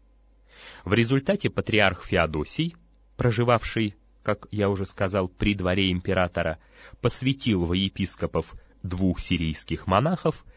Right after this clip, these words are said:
среди которых был известный впоследствии Иаков Бородей. Вскоре Иаков под видом нищего странника, кстати, его прозвище «Бородей» и означает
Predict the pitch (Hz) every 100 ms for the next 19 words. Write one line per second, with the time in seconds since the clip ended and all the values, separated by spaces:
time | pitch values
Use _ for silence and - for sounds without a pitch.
0 | - - - 98 92 - 87 165 151 87
1 | 113 135 135 _ 101 90 87 80 76 -
2 | 85 - 127 143 - - 127 127 - _
3 | - 95 82 90 - 90 - _ - 90
4 | 92 80 65 58 - _ _ _ _ _
5 | _ - - - - - - 180 117 73
6 | - _ - _ - 95 107 160 76 -
7 | - - _ _ - 87 - 82 - 90
8 | 87 80 73 - - 101 98 - 85 -
9 | - 160 139 80 - - - _ _ -
10 | - 87 92 85 92 151 160 98 82 -
11 | 76 - - 87 101 101 92 76 - -
12 | 101 98 98 113 - 98 76 67